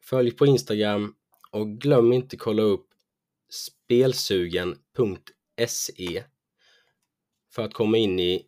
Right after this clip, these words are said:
mina vänners f-, härliga gaming-community. Ifall du spelar mycket ensam eller någonting och behöver vänner att spela med,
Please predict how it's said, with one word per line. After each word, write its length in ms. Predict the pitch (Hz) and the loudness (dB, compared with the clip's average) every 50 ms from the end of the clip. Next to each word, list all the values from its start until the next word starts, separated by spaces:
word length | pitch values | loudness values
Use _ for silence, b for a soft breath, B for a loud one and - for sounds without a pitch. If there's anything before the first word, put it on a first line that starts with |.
| _ _ _ _ _ _ _ | _ _ _ _ _ _ _
mina 280 | - 110 107 104 101 95 | -8 -6 -4 -4 -4 -4
vänners 560 | 98 104 104 95 85 80 82 - - - - - _ _ _ _ _ _ _ _ _ _ _ | -2 -2 -2 -2 -2 -4 -6 -6 -8 -10 -12 -14 _ _ _ _ _ _ _ _ _ _ _
f-, 200 | - - - - _ _ _ - | -20 -20 -20 -20 _ _ _ -8
härliga 720 | - 117 117 120 110 95 90 85 87 90 87 87 87 82 - _ | -2 0 0 2 0 0 -2 -4 -4 -4 -4 -4 -6 -8 -12 _
gaming-community. 1000 | - 98 110 113 110 101 92 85 - - 95 92 92 90 87 - - 95 95 95 | -10 -2 0 2 2 2 0 -2 -4 -6 -4 -4 -4 -4 -4 -6 -6 -4 -4 -4
Ifall 240 | 92 - 104 95 92 | -4 -4 -6 -6 -4
du 80 | 95 | -6
spelar 640 | - - - 107 104 98 95 95 90 90 90 90 - - | -8 -6 -4 -2 -2 -2 -2 -2 -2 -4 -6 -8 -10 -12
mycket 300 | 110 107 - - 95 - | -12 -10 -8 -8 -6 -4
ensam 420 | 101 107 107 104 - - 90 85 | -2 -2 -2 -4 -4 -6 -6 -4
eller 100 | 87 98 | -2 -2
någonting 260 | 101 95 90 95 98 | -2 -2 -2 -4 -4
och 60 | 98 90 | -6 -4
behöver 300 | 92 98 98 92 95 92 | -4 -4 -4 -4 -4 -4
vänner 420 | 95 101 101 101 92 87 85 87 | -4 -4 -4 -2 -4 -4 -4 -6
att 60 | 85 | -10
spela 380 | - - 104 101 101 92 82 78 | -10 -6 -4 -4 -2 -2 -4 -4
med, 140 | 80 87 | -6 -8